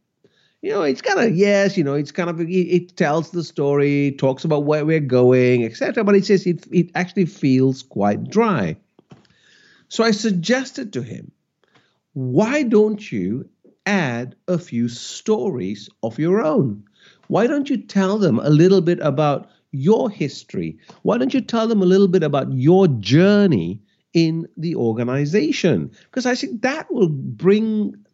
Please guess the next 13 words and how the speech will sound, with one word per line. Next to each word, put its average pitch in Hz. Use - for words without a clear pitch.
the 143
data 147
to 131
life. 120
That 135
will 196
just 202
make 156
it 143
more 127
exciting. 120
Anyway, 175
he 233